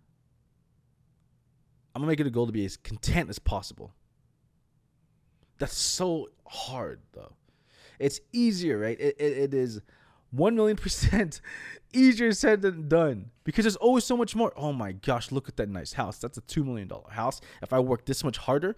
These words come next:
if I try to do this things, if I reach these goals and try to make this much money every month, I can buy that house like that. But I don't need that house. Is that house gonna make me any happier like this monitor that I have? I mean, it'd be nice to have a big house. I mean,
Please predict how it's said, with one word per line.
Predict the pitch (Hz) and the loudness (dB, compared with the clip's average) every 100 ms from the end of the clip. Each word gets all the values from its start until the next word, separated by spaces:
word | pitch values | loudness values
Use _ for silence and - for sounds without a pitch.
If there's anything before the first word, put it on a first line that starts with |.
| - - | -10 -10
if | 120 127 | -4 -4
I | |
try | 123 151 | -2 -2
to | 131 | -2
do | 127 | -2
this | 113 131 - | 0 -2 -2
things, | 151 175 | -6 -6
if | 160 | -6
I | 131 | -4
reach | 113 147 - | -4 -6 -6
these | 151 | -6
goals | 131 143 170 147 | 0 0 0 -4
and | |
try | - 139 | -4 -4
to | 131 | -4
make | 120 | -4
this | 147 170 | -6 -6
much | - | -6
money | 135 139 117 | -6 -6 -6
every | 113 - | -10 -10
month, | 107 170 196 - - | -6 -6 -6 -16 -16
I | - | -12
can | - 123 | -8 -4
buy | 113 | -2
that | 101 | -4
house | 98 - | -8 -10
like | 90 | -8
that. | 95 - _ _ _ _ _ _ _ _ _ _ _ _ _ _ _ | -10 -10 _ _ _ _ _ _ _ _ _ _ _ _ _ _ _
But | - | -8
I | 151 | -6
don't | 143 | -4
need | 120 | -2
that | 208 113 | -2 -2
house. | 104 113 | -4 -4
Is | |
that | 113 | -4
house | 107 120 | -4 -4
gonna | 127 | -4
make | 117 113 | -6 -6
me | |
any | 110 98 | -6 -4
happier | 104 98 143 | -6 -2 -4
like | 107 | -4
this | 98 | -8
monitor | 92 87 98 113 | -10 -8 -8 -8
that | 127 | -8
I | 147 | -10
have? | 160 190 _ _ _ _ _ _ _ - | -12 -14 _ _ _ _ _ _ _ -12
I | |
mean, | 151 | -4
it'd | 160 | -2
be | 139 | 0
nice | 98 104 330 302 - | 0 -2 2 2 2
to | 143 | -2
have | 131 123 | 0 -4
a | 104 _ _ - | -8 _ _ 6
big | 123 95 | 6 4
house. | - 101 87 92 117 - - _ _ _ _ _ _ _ _ _ _ _ _ _ _ _ _ _ _ _ _ _ _ _ _ _ _ _ _ _ _ - | -6 -10 -8 -10 -12 -16 -20 _ _ _ _ _ _ _ _ _ _ _ _ _ _ _ _ _ _ _ _ _ _ _ _ _ _ _ _ _ _ -10
I | |
mean, | 131 135 113 | -6 -6 -6